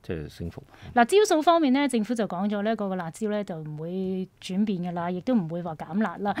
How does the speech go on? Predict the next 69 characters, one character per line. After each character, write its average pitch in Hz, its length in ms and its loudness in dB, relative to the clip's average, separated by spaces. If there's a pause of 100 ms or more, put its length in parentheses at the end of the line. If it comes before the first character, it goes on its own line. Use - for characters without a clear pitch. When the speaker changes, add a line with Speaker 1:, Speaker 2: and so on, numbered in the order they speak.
(200)
Speaker 2:
咁 349 60 0
其 294 100 4
實 190 160 0
你 185 60 0
擔 247 220 2
唔 180 40 -2
擔 240 200 4
心 254 220 4
會， 190 160 0
呃， 180 260 0 (240)
個 247 180 8
樓 190 180 4
市 240 180 2
方 320 140 4
面 226 100 4
熾 196 240 2
熱 180 60 -2
會 185 160 -2
有 196 120 2
更 196 200 2
多 220 160 4
嘅 - 20 -2
招 226 140 0
數 208 180 2
出 226 120 -4
現 175 180 -2
呢？ 185 100 -2 (380)
Speaker 1:
呃， 143 280 8
嗱， 113 180 8
我 151 140 6
相 285 260 0
信 151 180 4
就 127 220 6
因 196 80 4
為 117 220 2
過 120 240 6
去 123 80 2
我 107 220 4
哋 101 100 2
見 107 280 0
到， 95 60 2 (360)
呃， 71 720 -6 (120)
呃， 73 300 -6
所 120 220 -4
謂 80 40 -6
辣 76 180 -8
椒 95 240 -4
呢， 90 180 -4
Speaker 2:
嗯。 196 400 -2
Speaker 1:
都 78 140 -6 (140)
其 80 100 -2
實 78 80 -2
唔 76 320 -4
覺 104 180 -2
唔 82 140 -4
覺 - 120 -6
都 - 100 -14
講 113 180 -4
緊 - 20 -4
十 - 160 -8 (160)
年 147 120 -6
Speaker 2:
係 202 100 -4
啦， 185 100 -4
Speaker 1:
啦。 - 80 -6
Speaker 2:
唔 220 200 10
經 262 260 12
唔 190 40 8
覺 214 80 12
啊， 202 140 10